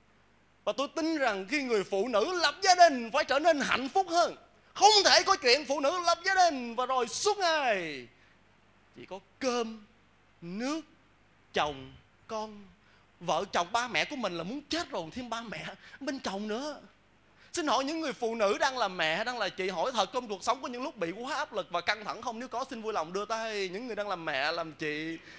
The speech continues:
<laughs> Xin cảm ơn các mẹ, các chị và các anh, các chú, những người anh em là những người đàn ông ơi.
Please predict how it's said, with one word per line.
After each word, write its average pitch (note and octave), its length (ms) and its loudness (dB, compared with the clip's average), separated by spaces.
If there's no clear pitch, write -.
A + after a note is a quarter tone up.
<laughs> E3 1800 0
Xin G#3+ 220 0
cảm E3 300 2
ơn F3+ 480 2
các C#4+ 200 2
mẹ, F3+ 300 4
các C#4 260 -2
chị E3+ 320 0
và E3+ 100 4
các - 220 -2
anh, A3 320 2
các - 280 -4
chú, D4 440 -2
những G3 200 -6
người G3 100 -2
anh F#3+ 220 0
em G#3+ 200 0
là G3 140 2
những E3+ 260 -4
người B3 100 0
đàn F3 180 4
ông G3+ 200 0
ơi. G#3 320 -2